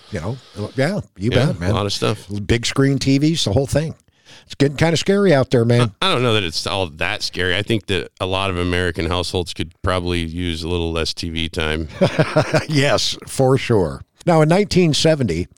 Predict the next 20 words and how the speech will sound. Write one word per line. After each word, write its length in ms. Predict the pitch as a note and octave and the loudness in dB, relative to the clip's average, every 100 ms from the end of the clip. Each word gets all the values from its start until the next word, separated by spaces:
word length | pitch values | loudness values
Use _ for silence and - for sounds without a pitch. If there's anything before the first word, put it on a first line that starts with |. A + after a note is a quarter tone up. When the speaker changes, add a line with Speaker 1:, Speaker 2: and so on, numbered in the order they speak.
| - | -6
Speaker 1:
a 80 | G#2+ | 0
car 240 | E3 F3+ | 2 2
executive 500 | A#2+ C#3 C#3 A#2 G2 | 2 2 2 0 2
visiting 460 | G#2+ A2 A2+ G2+ E2+ | 2 2 2 0 2
Denmark 500 | G#2+ A2 E2+ D#2+ - | 2 2 0 -2 -6
learned 320 | F#2+ A#2 C#3+ B2 | 0 2 2 2
that 140 | F2+ | 0
a 80 | F2 | 0
nineteen 460 | C3 D#3+ E3+ E3+ | 0 0 -2 -2
thirty-nine 580 | C3 D3 C3+ A2 A2 G2+ | 0 0 2 2 2 0
Buick 380 | D2+ A#2 C#3 - | 2 4 4 2
Dual 400 | E2 A2 A2 G#2+ | 0 2 4 2
Cal 440 | - C#3 D#3 D#3+ | -2 -6 -2 -2
Phaeton 680 | D3+ - F3+ F#3+ E2 C2 F2+ - - - - - | -2 -2 -2 -2 -6 -6 -10 -10 -16 -18 -16 0
was 200 | A2+ - | 0 4
owned 240 | D#3 E3+ | 4 4
by 140 | C#3+ B2 | 4 4
a 60 | |
local 280 | A#2 G2 C#3 | 2 2 0
resident. 440 | E3 E3+ E2+ - | 0 0 -2 -4